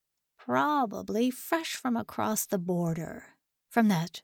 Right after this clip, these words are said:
secret seminary in Yanji, maybe? "Keep him safe from those who would try to harm him. Protect him from the eyes of the National Security Agency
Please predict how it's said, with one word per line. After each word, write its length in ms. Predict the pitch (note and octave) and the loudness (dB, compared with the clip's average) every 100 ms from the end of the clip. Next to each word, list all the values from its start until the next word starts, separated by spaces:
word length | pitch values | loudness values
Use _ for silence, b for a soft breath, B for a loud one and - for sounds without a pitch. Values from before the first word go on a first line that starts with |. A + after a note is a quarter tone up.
| _ | _
secret 480 | - - C#4+ F#3 D3+ | -2 2 2 0 -2
seminary 800 | - - C#4 A#3+ E3 D#3+ D#3+ E3+ | 0 2 4 4 4 2 0 0
in 200 | F3 E3+ | 0 2
Yanji, 800 | G3 C4+ D4 - E3+ - - - | 6 6 6 4 2 -2 -6 -10
maybe? 480 | E3+ F3 G#3 C#4 E4+ - _ _ _ _ _ _ _ _ _ _ _ _ _ _ _ _ _ _ | -6 -2 0 -2 -4 -12 _ _ _ _ _ _ _ _ _ _ _ _ _ _ _ _ _ _
"Keep 360 | - E3+ E3+ - | -10 -6 -6 -6
him 320 | - G3+ G#3+ | -2 0 4
safe 500 | G#3+ - A3 A#3 A#3+ | 2 2 0 0 -2
from 360 | - - A#3 G#3+ | -4 -2 0 2
those 540 | F#3+ G3+ G#3+ A3+ G#3+ | 2 0 0 0 0
who 120 | A3 | -2
would 220 | A3 A3 | -2 -4
try 360 | - F3+ G3 G3 | -2 0 2 0
to 240 | - G#3+ F#3 | -2 -2 0
harm 360 | F#3 F#3+ G3+ | 0 0 0
him. 460 | F#3+ G3+ G3 G3+ G#3+ b b b b b b | -2 0 0 0 -2 b b b b b b
Protect 580 | - D#3+ D#3+ - E3+ - | -10 -8 -6 -6 -6 -4
him 240 | D3+ F#3+ G3 | -2 0 0
from 220 | F3+ G3+ | 0 0
the 180 | G3 F#3 | 0 0
eyes 480 | F3 F3 F3+ F#3+ | -2 -2 -4 -4
of 120 | F#3+ F3+ | -4 -2
the 100 | F#3 | -2
National 640 | F3+ F3 F3 - F#3+ F3+ | -2 -2 -2 -2 0 -2
Security 840 | F3 F#3 - G3 F3+ F3+ E3 F#3 F3+ | -4 -6 -4 -2 0 -2 -2 0 2
Agency 840 | F3+ F#3+ F#3 F3 - F3 F3 | 2 0 0 0 0 -2 -4